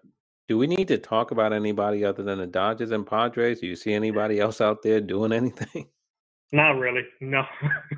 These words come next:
Speaker 2: <laughs> I mean, the Giants are gonna be okay. I think they're gonna run around five hundred for most of the season. Other than that, the Rockies are,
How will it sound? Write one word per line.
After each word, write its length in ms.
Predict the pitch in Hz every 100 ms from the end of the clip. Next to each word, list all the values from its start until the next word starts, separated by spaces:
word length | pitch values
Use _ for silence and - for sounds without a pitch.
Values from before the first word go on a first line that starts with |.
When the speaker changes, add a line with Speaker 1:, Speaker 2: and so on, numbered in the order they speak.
| -
Speaker 2:
<laughs> 580 | 170 - _ _ - -
I 80 | 160
mean, 160 | 175 170
the 80 |
Giants 440 | 156 165 202 220 208
are 60 | 156
gonna 180 | 156 143
be 140 | 143
okay. 480 | 131 - 135 151 160 - _ _ 151
I 180 | 156 147
think 140 | 160 151
they're 80 | 147
gonna 340 | 139 135 127 123 _ _ _ _
run 260 | 135 143 143
around 280 | 135 131 123
five 180 | 131 123
hundred 400 | 123 131 139 139 -
for 80 | 147
most 240 | 139 135 143
of 60 |
the 80 | 143 143
season. 420 | 143 147 151 147 _ _ _ _ 143
Other 180 | 175
than 140 | 143 127
that, 180 | 131 123
the 60 | 113
Rockies 440 | 120 139 139 127
are, 420 | 120 117 117 120